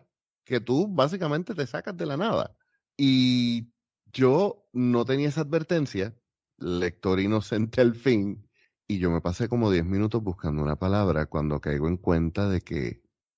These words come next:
no, es que esta tribu primigenia tenía su lenguaje, y tú trabajas un lenguaje que, que creas para esos personajes, aunque la novela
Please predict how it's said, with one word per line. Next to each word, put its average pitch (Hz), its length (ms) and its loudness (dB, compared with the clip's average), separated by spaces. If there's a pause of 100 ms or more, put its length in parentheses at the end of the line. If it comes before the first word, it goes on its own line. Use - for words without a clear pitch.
no, 98 500 -2
es - 220 -8
que 104 520 0 (240)
esta 98 1120 4 (160)
tribu 120 720 4 (420)
primigenia 95 1000 0
tenía 92 320 -2
su 131 160 -2
lenguaje, 82 500 0 (460)
y 101 80 -4
tú 104 340 -6 (140)
trabajas 123 480 2
un 147 160 -2
lenguaje 131 500 2
que, 85 380 -4 (320)
que 113 180 -4
creas 160 320 2
para 92 220 0
esos 87 200 -10
personajes, 131 520 -2
aunque 107 320 0
la 92 100 0
novela 90 500 0